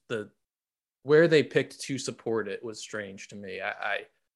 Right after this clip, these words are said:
I think what you just were speaking to is much more relevant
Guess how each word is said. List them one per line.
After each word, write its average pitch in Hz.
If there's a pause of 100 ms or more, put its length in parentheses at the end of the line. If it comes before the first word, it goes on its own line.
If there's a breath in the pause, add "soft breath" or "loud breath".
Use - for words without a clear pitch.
(140)
I 113
think 123
what 120
you 110
just 107
were 104
speaking 107
to 101
is 95
much 104
more 101
relevant 101